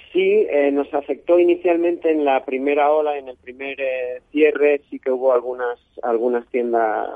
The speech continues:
cerradas. Posteriormente... Pues, se fueron paulatinamente abriendo y realmente nos ha afectado en ventas,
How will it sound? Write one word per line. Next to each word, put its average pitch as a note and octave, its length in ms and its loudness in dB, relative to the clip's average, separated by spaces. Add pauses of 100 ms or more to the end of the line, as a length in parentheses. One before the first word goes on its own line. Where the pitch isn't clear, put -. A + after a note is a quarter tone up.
(340)
cerradas. C#3 560 4
Posteriormente... C3 1120 0 (400)
Pues, A2 140 -10
se A#2 100 -2
fueron A#2 420 4
paulatinamente A2+ 1120 2
abriendo B2+ 720 2
y A#2 240 -2
realmente A#2 680 -2 (760)
nos B2 360 0
ha C#3 60 6
afectado C#3 600 4
en B2+ 200 -4
ventas, D3 520 0